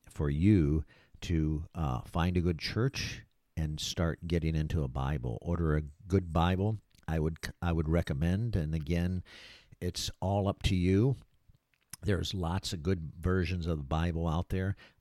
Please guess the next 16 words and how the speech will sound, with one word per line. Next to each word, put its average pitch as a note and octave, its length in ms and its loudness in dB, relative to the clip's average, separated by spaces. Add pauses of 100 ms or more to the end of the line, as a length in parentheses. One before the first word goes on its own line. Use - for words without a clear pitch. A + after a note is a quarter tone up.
I F#2+ 100 0
prefer F2 680 -2 (260)
a D#2+ 200 -2
King F#2+ 340 -6
James F2 320 -2
Version, F2 440 -2
a E2+ 100 0
sixteen - 600 -4
eleven E2 380 -2
edition. A#2+ 600 -2 (440)
Uh, D2 260 -2 (120)
if - 180 -2
you E2+ 280 0 (260)
don't F#2+ 240 0
have G#2 300 0
that, A2+ 320 0